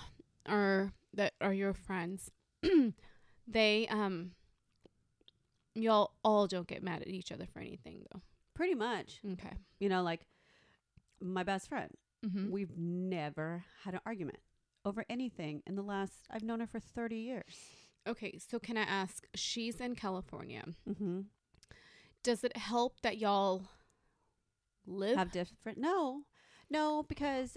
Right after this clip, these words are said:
Speaker 2: um, even the girls that I've, I've met, like, when I lived in Chicago or here or, um, later in life,
Speaker 1: Mm-hmm.
Speaker 2: I've not had a disagreement with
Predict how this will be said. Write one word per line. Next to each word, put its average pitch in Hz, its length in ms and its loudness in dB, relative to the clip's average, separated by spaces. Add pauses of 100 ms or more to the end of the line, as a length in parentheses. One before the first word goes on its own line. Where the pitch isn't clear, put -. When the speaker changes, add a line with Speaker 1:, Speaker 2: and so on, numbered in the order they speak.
Speaker 2:
um, 202 520 -2 (840)
even 311 320 0
the 262 100 0
girls 220 280 -2
that 202 100 -2
I've, 175 240 -4 (880)
I've 185 200 -2 (540)
met, 185 380 -2
like, 156 160 -6 (1000)
when 185 120 0
I 190 40 4
lived 180 140 0
in 170 60 -6
Chicago 254 500 -2
or 208 140 0
here 240 720 -2 (140)
or, 185 600 0
um, 160 720 -2 (1000)
later 190 260 0
in 220 120 2
life, 190 360 -2
Speaker 1:
Mm-hmm. 214 280 0 (280)
Speaker 2:
I've 208 180 -2
not 214 240 0
had 190 180 -4
a 185 60 -2
disagreement 160 640 -4
with - 240 -8